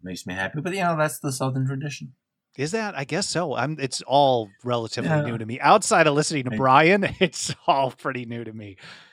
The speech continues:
Speaker 1: Well, having lived in Florida for many years, there is a, it is true that there is a hospitality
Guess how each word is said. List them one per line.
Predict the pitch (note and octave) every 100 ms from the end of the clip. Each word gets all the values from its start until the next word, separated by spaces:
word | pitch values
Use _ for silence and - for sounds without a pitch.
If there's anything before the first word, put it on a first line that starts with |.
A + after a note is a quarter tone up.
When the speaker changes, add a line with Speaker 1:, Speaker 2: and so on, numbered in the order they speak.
| - _ _ _ _ _ - -
Speaker 1:
Well, | B2+
having | E3 F3 D3 B2+ C3 C3
lived | D#3+ C#3+ C3
in | B2+ A2+ A2 A2 G#2+ G#2 G#2 G2+ G2 _ _ _ _ _
Florida | B2+ A2+ G2+ G2+
for | G2+ G2 G2
many | G2+ G#2 A#2 B2+ A#2
years, | F2 C#2+ - - F#2+
there | G#2 G#2 G#2+
is | G#2 G#2 G#2
a, | G2 G2 G2 F#2 F#2 _ _ _ _ _ _ _ _ _
it | C3+
is | C#3+ C3
true | - D#3
that | C#3 B2
there | A2+
is | A#2 A2+
a |
hospitality | A#2+ - A2 - B2+ G#2+ F2 E2 E2+ F#2+